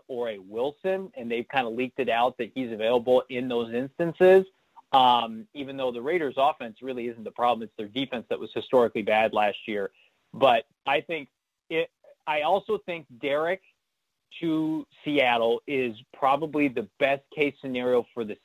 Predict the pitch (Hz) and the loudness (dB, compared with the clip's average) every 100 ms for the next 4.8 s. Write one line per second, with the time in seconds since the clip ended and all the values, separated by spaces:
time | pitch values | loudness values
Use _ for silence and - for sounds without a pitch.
0 | _ 151 139 117 113 98 - _ _ _ | _ 0 2 6 4 4 -2 _ _ _
1 | _ 147 143 151 139 139 120 - 139 135 | _ -4 -2 2 2 2 -2 0 0 2
2 | 131 131 120 123 120 120 117 127 127 131 | 0 0 4 6 6 4 -2 -12 -12 -8
3 | 127 127 127 135 120 110 127 110 131 135 | -4 -4 -6 -10 -12 -10 -10 -4 -4 -4
4 | 139 - 127 - 131 127 127 110 | -6 -10 -6 2 4 4 4 4